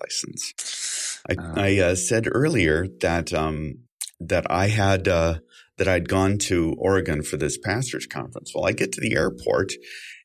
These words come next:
Speaker 1: and I am, you know, just kinda going, going through stuff, and I can't find my driver's license. It's gone. It's not in my wallet. My flight leaves in an hour. And so I go through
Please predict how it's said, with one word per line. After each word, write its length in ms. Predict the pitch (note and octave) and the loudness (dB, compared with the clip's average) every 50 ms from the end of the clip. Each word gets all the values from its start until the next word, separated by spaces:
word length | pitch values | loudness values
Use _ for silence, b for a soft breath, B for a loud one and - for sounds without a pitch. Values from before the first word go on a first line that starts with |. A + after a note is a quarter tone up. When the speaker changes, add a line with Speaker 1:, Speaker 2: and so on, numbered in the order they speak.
| B - | B 0
Speaker 1:
and 240 | G#2 G2+ G2 G2 F#2+ | 0 2 2 4 4
I 160 | F2+ F#2+ G#2 | 4 4 4
am, 400 | G#2 G2 F2 E2 D#2 D#2 - - _ _ _ - | 4 2 2 2 0 -2 -6 -14 _ _ _ -2
you 100 | F2+ F2+ | 0 2
know, 140 | F2 F#2+ G2+ | 2 2 2
just 300 | G2 - G2 G2+ G2+ - | 2 2 0 0 0 -2
kinda 220 | - G#2+ G2 G2+ | -2 0 0 0
going, 380 | F2+ G2 F#2+ G2 G#2+ G#2+ G2+ - | 2 2 2 4 4 2 0 -2
going 340 | - - G#2 G2+ G#2 G#2+ G#2 | -2 0 2 2 2 2 0
through 240 | - - C3 D#3 | 0 0 0 0
stuff, 300 | E3 - - F#2+ F2+ - - - - _ _ _ _ _ - | 0 0 0 0 0 0 -4 -8 -20 _ _ _ _ _ -2
and 140 | G2+ F#2+ F2+ | 0 0 2
I 100 | F2 - | 2 0
can't 220 | - - - - | 0 0 -2 -2
find 240 | - - D#2+ E2+ E2 | -2 -2 0 0 0
my 80 | D#2 D#2 | 0 0
driver's 420 | D#2+ D#2+ D#2+ C#3 - - - - - | 0 0 0 0 -2 -2 -2 -2 -4
license. 500 | - - - - - - - - - - _ _ _ _ _ _ _ _ _ _ - | -4 -6 -6 -8 -8 -12 -14 -16 -16 -18 _ _ _ _ _ _ _ _ _ _ -6
It's 200 | - F2 - - | -4 -4 -4 -2
gone. 480 | - - C#2+ - - - - - - - _ _ _ _ _ - | -2 0 0 0 -2 -4 -6 -8 -12 -12 _ _ _ _ _ -4
It's 180 | E2 - - | -2 0 2
not 140 | - D#2+ D2+ | 2 2 2
in 100 | C#2+ C#2 | 2 0
my 100 | D2 C2+ - | 0 -2 0
wallet. 380 | - C#2 C#2 D2+ G#2 D#3 - | 0 2 2 2 0 -2 0
My 140 | D2+ D#2 D#2+ | 0 0 0
flight 260 | D#2 - D#2 D2+ - | 2 0 0 0 2
leaves 260 | - E2 D#2 - - | 2 0 0 0 0
in 80 | D#2 C#2+ | 0 0
an 120 | D2+ D2 D#2 | 0 2 2
hour. 320 | F2 B2+ F3 E3 - - - _ _ B B B B B B B B B B B | 2 2 0 0 -2 -4 -8 _ _ B B B B B B B B B B B
And 120 | - G2 | -4 -2
so 140 | - A2 G#2 | 2 2 4
I 80 | A#2 C3+ | 4 2
go 220 | C#3 B2+ A#2 G#2 A2 | 2 2 2 2 2
through 460 | A2 - - G#2 G2 G2+ G2+ F#2+ | 0 0 2 2 4 4 4 4